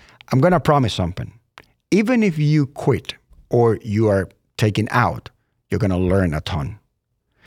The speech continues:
And if you are feeling or thinking to become a deacon,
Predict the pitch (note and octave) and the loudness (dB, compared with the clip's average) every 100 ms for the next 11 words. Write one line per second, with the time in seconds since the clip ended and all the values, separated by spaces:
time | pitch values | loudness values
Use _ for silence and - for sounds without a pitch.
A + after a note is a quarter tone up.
0 | - - - E3+ F#3 F3+ C4 C#4+ C4 A3+ | -20 -10 0 2 2 4 4 4 4 0
1 | G3 _ _ - - A#3 A#3 A3+ G3 A#2+ | -4 _ _ -20 -2 2 4 4 2 0
2 | - A#3 A#3 - G#2+ F#2 - A2+ - C3 | 2 2 2 2 0 0 0 0 2 2
3 | A2 A2 C3 - G#3+ | 2 2 0 0 -2